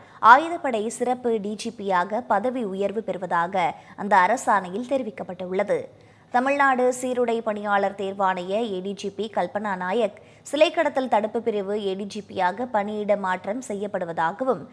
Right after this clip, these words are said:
திருச்சி எஸ் பி வருண்குமாருக்கு டி ஐ ஜி-யாக பதவி உயர்வு வழங்குவதாகவும் குறிப்பிடப்பட்டுள்ளது. மேலும், திருப்பூர் மாவட்ட எஸ் பி அபிஷேக் குப்தா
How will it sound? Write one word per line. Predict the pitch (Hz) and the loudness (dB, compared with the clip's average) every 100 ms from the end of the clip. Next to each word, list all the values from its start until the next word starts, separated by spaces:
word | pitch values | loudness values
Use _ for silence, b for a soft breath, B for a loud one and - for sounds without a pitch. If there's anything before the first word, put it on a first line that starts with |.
| B B | B B
திருச்சி | - 320 339 - 285 | -6 -4 -2 -2 0
எஸ் | 226 - | -2 -4
பி | 254 | -6
வருண்குமாருக்கு | 208 196 220 214 196 180 180 196 190 180 | -2 -2 -4 -4 0 0 -2 -2 -2 -4
டி | 190 233 | -6 -6
ஐ | 262 | -6
ஜி-யாக | - 220 185 185 196 190 | -4 0 2 2 0 0
பதவி | 196 196 226 233 | -2 -2 -4 -4
உயர்வு | 196 185 202 220 196 | -4 -6 -4 -4 -2
வழங்குவதாகவும் | 185 202 196 180 175 175 240 311 | -2 -4 -4 0 -2 -2 -10 -8
குறிப்பிடப்பட்டுள்ளது. | 302 - 180 175 170 170 190 202 151 - B B B B | -8 -8 -10 -10 -10 -6 -4 -2 -2 -4 B B B B
மேலும், | - 294 320 359 339 | 2 4 4 2 -4
திருப்பூர் | 302 349 - 302 | -4 -2 0 -2
மாவட்ட | 240 226 220 233 | 4 4 4 0
எஸ் | 196 196 - | -4 -4 -6
பி | 208 | -2
அபிஷேக் | 190 190 - 220 - | 0 0 -4 -6 -8
குப்தா | 185 208 | -2 4